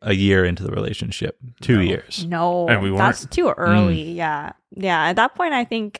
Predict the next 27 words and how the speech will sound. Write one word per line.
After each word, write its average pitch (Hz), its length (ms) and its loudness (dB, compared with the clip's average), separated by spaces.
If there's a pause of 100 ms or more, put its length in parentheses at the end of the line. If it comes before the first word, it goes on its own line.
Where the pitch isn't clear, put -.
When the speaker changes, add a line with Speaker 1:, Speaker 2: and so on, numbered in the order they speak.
(140)
Speaker 3:
I 185 140 -6
would, 175 240 -10 (440)
I 180 80 -6
was 180 160 -6
the 175 80 -2
type - 300 -6
to 196 100 0
wanna 151 240 -2
snoop, 139 380 -6 (280)
Speaker 1:
Mm. 104 60 2 (160)
Speaker 3:
to - 60 6
Speaker 2:
Yeah. - 60 6
Speaker 3:
be 185 100 2
honest, 131 400 0
'cause 214 240 0
Speaker 2:
Yeah. 98 180 4
Speaker 3:
again, 156 400 -2 (140)
maturity 165 420 0
level 139 260 -6
was 151 140 -8
not 160 240 -6
very 160 200 -10
high. - 340 -8
Speaker 2:
Neither 101 360 2
was 92 140 2
mine. 90 300 -4
So, 90 320 -12